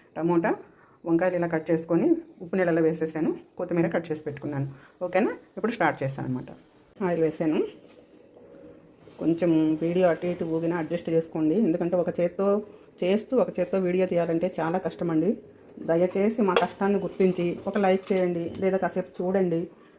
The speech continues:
లేదంటే ఒక మంచి కామెంట్ పెట్టండి. ఓకేనా? మినపప్పు, ఆవాలు, మినపప్పు వేసాను.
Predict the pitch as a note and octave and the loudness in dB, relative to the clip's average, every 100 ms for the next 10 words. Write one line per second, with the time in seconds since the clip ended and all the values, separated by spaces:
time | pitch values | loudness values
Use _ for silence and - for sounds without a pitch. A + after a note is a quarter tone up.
0 | - F3+ F3 F#3 F3 E3+ - F3 F#3 F#3+ | -4 0 0 2 2 0 0 2 2 2
1 | F3 E3 D#3+ D#3 - - - - - - | 0 0 0 0 -4 -18 -20 -20 -16 -16
2 | - F#3 E3+ F3 A3 - - - - - | -10 -8 -4 -2 -2 -6 -20 -20 -20 -20
3 | - - F#3+ F3 F3 E3 A3+ F#4+ - - | -20 -10 -2 -2 0 -2 0 -2 -4 -14
4 | - F3+ G3 A3 F4 E3+ - E3+ E3 D#3 | -2 2 2 4 2 2 -4 -4 -2 -2
5 | D#3+ E3+ | -2 -4